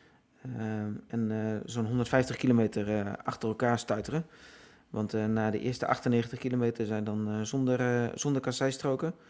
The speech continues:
Eh, dus een, eh, een, eh, ja, hele lange, lange aanloop naar die, eh, naar die eerste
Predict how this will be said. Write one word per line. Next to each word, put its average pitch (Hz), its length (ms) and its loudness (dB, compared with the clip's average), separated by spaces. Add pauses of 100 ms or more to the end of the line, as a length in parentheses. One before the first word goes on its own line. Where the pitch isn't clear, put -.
(380)
Eh, - 100 -6 (100)
dus 110 140 -6
een, 110 200 0
eh, 110 120 0 (100)
een, 110 200 0
eh, 104 60 -2 (440)
ja, 107 140 0
hele 120 200 4
lange, 113 420 6
lange 117 260 4
aanloop 139 540 0 (280)
naar 120 220 2
die, 110 260 2
eh, 110 80 2
naar 113 80 0
die 107 120 -4
eerste 117 440 -2